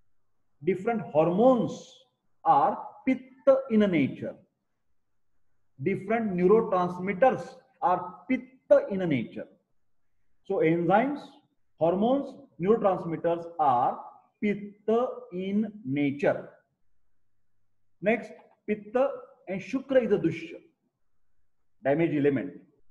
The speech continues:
Reproductive organ, reproductive tissue. What will happen? Orchitis, epidermoorchitis,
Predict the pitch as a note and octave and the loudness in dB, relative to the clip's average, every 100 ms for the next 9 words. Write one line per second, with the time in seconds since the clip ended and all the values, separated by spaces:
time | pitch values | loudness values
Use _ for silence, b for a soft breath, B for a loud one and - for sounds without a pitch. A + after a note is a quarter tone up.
0 | - - G#3+ G#3 F#3+ F#3 - G3 C#3 C#3+ | -10 -2 0 2 0 -2 -6 -4 0 2
1 | - C#3 C3+ - E3 E3+ E3+ - A#3 A3+ | 2 0 -2 -4 -4 -6 -8 -10 -6 -6
2 | - - - D3+ F3+ G#3 F#3+ F#3 A3 C4+ | -6 -10 -6 -2 2 4 2 2 -4 -6
3 | - _ - D3+ D3+ E3 D#3 D#3 E3 D#3+ | -12 _ 0 0 2 0 0 0 -2 -4
4 | - _ _ C#3 - F3+ E3 D#3 D#3+ D#3+ | -12 _ _ -6 -2 -2 2 2 2 0
5 | D3+ D#3 D#3 D#3 D#3+ | -2 2 0 0 -4